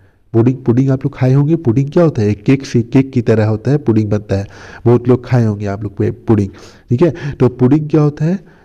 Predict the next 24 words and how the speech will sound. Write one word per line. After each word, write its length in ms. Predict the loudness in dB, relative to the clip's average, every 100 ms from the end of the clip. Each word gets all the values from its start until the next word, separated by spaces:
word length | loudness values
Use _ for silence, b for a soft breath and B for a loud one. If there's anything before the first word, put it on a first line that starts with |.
| -2
या 160 | 0
फिर 200 | 2 0
मान 220 | 0 -2 -2
लीजिए 220 | 0 0
आप 140 | 0 0
तरबूज 400 | 0 2 2 2 0
ही 60 |
ले 120 | 2
लीजिए 240 | 2 0 -6
ना, 80 | -6
तरबूज 540 | -2 -2 2 0 2
ले 120 | 2
लीजिए, 420 | 2 0 2 2 0 B B
या 120 | 0 2
फिर 220 | 2 2
आप 180 | 0 0
ये 160 | 2
वाला 220 | 4 2
केक 340 | 0 0 -2 0
खाए 180 | 0 0
होंगे, 220 | 0 -4
फ्रूट 300 | 0 0 2
वाला 180 | 0 0
केक, 300 | -2 -6